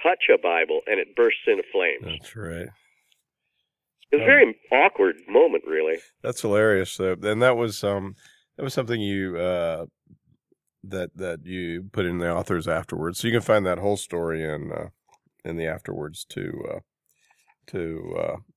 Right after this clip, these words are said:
Speaker 2: the Bible repairman story in, in this collection. So a lot of these stories take place in L A. Um, I don't know anybody. I mean, there's, there's writers, you know, who, who get a noirish sense of L A and even a, a beautiful and evocative sense.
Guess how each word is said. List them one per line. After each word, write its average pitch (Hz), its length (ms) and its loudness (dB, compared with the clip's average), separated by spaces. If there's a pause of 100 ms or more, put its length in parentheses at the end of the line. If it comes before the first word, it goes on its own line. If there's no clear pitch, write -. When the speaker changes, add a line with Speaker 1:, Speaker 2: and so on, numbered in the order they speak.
Speaker 2:
the - 60 -20
Bible 90 340 2
repairman 73 440 -8
story 76 360 -10
in, 69 180 -14 (100)
in 73 200 -14
this - 240 -18 (180)
collection. 78 520 -12 (440)
So - 160 2
a - 20 8
lot 170 200 6
of 240 60 8
these 175 180 6
stories 110 420 6
take 101 240 -4
place 95 280 -2
in 90 100 -4
L 90 320 0
A. 65 280 -4 (540)
Um, 87 400 -4 (380)
I 120 60 2
don't 147 120 6
know 131 240 4
anybody. 107 760 4 (180)
I - 20 -8
mean, 98 280 -4
there's, 147 280 -6 (260)
there's 113 220 -4
writers, 123 800 6
you 123 140 -4
know, 95 320 0 (320)
who, 98 400 -2 (640)
who 98 100 -4
get 101 280 4
a 101 60 4
noirish 90 600 4
sense - 320 -6
of 80 100 -8
L 76 220 -4
A 80 200 -4
and 85 140 -6
even 87 240 -6
a, 85 120 -6
a - 180 -8
beautiful 90 480 -4
and 85 80 -4
evocative 85 580 -4
sense. - 500 -8